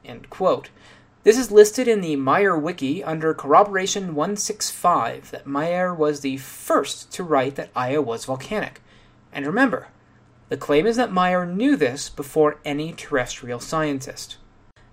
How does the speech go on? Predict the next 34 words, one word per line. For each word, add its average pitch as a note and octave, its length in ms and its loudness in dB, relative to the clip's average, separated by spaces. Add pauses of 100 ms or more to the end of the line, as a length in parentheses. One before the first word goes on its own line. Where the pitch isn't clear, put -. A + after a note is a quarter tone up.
(200)
Investigating A#3 800 0
this F3+ 240 -2
particular D#3 560 -2
claim B2 360 -6
required D#3 640 0
a D#3 240 0
lot C3 640 0
of C#3 140 -6
investigation C#3 720 -2
on C#3 140 -2
my B2 160 -4
part, - 340 0 (380)
but D#3+ 80 0
what D3 160 6
I C#3+ 80 4
found A#3 480 2
is E3+ 220 -8
that, C#3 280 2 (220)
as B2 180 -12
with E3 160 -8
Jupiter's D3+ 460 -2
rings, C#3 360 -4 (360)
Meyer E3 260 4
may E3+ 280 2
have A#3+ 200 -4
been A3 160 6
among D#3+ 380 4
the D3 100 0
first G3+ 460 2
out E3+ 240 0
there E3 160 0
to D3+ 160 -10
specifically F3 800 -4
state, - 720 -4